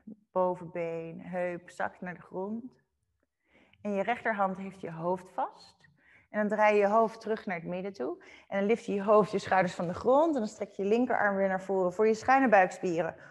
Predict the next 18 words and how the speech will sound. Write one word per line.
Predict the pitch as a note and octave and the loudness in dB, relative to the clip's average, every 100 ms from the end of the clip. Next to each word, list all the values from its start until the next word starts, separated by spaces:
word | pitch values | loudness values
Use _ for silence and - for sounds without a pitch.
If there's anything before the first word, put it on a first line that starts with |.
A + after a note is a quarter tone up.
| _ | _
Kom | - G#3+ | 0 4
omhoog | G#3 A3 B3+ D4 C#4+ | 6 8 8 8 4
en | A3+ | 2
omlaag. | A3 G3 D#3+ - - - _ _ _ | 2 4 2 -2 -12 -20 _ _ _
Op | A3+ C4 D4 - - - | 8 8 8 2 -12 -4
en | F#3+ F#3 | 0 2
laag. | F3 D#3 E3 - - - _ - | 0 -2 -6 -12 -20 -20 _ 4
Op | G#3+ A#3 A3+ | 6 6 4
en | G#3 | 0
laag. | F3+ C#3+ - - - _ _ _ _ | 0 -6 -8 -14 -20 _ _ _ _
Zes | - A#3+ C4 | 0 2 2
keer | - B3+ | 4 6
omhoog | B3 F#3+ F3 E3 | 6 6 2 2
nog. | D#3 D#3+ | -8 -2
Komt-ie. | A#3 G#3 F3 D#3 | 0 0 0 -6
Zes. | - - G#3+ - - | -8 0 4 4 2
Adem | F3+ G#3 G#3+ | 2 4 4
uit. | F3+ - - | 2 -2 -20